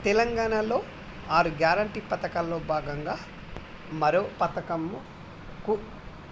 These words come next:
డేట్ ఫిక్స్ చేయడం జరిగింది అమలుకు. అదేందో ఈ వీడియోలో తెలుసుకుందాం. మహాలక్ష్మి పథకం మహిళల అకౌంట్లలో నెలకు రెండు వేల ఐదు వందలు ఎప్పుడు వేస్తారనేది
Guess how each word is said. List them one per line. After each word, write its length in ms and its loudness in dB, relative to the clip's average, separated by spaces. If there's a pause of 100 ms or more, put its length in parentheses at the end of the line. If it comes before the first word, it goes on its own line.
(300)
డేట్ 240 -2
ఫిక్స్ 400 -6
చేయడం 240 0
జరిగింది 560 -2
అమలుకు. 540 2 (460)
అదేందో 420 0 (100)
ఈ 60 -4
వీడియోలో 320 -2
తెలుసుకుందాం. 680 -2 (120)
మహాలక్ష్మి 540 0
పథకం 400 0 (500)
మహిళల 380 2
అకౌంట్లలో 720 0 (500)
నెలకు 520 0
రెండు 220 0
వేల 180 -2 (100)
ఐదు 220 0
వందలు 340 -2 (560)
ఎప్పుడు 300 0 (100)
వేస్తారనేది 720 0